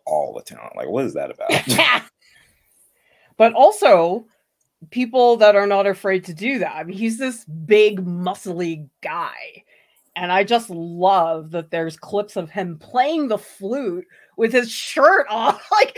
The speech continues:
Speaker 2: you wouldn't think this giant guy would be playing the flute. It's, it's just, oh my gosh. I just love that he doesn't,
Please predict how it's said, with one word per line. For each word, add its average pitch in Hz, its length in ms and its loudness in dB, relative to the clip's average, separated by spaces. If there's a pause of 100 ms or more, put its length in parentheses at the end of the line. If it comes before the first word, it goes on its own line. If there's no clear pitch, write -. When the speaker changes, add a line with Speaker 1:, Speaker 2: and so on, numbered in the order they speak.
(160)
Speaker 2:
you 370 140 0
wouldn't 453 260 -2
think 370 200 -4
this 226 240 -8
giant 277 760 0 (220)
guy 196 640 0 (600)
would 226 260 0
be 226 120 -10
playing 240 520 -4
the 196 120 -6
flute. 220 760 -10
It's, 185 280 -20
it's 226 280 -10
just, 240 380 -8
oh 214 60 -10
my 190 160 -8
gosh. - 360 -14
I 202 80 -6
just 294 240 -12
love 427 180 -6
that 330 60 -8
he 254 140 -10
doesn't, 269 380 -8